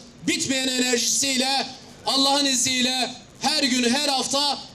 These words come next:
her ay, her yıl şu kutsal olan şehir, peygamberler şehrine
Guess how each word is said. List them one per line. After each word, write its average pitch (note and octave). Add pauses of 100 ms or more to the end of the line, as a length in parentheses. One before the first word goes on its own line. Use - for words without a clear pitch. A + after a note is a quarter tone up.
(160)
her D4+
ay, C#4
her D4
yıl D4 (400)
şu -
kutsal D#4
olan B3
şehir, B3+ (340)
peygamberler C#4+
şehrine B3+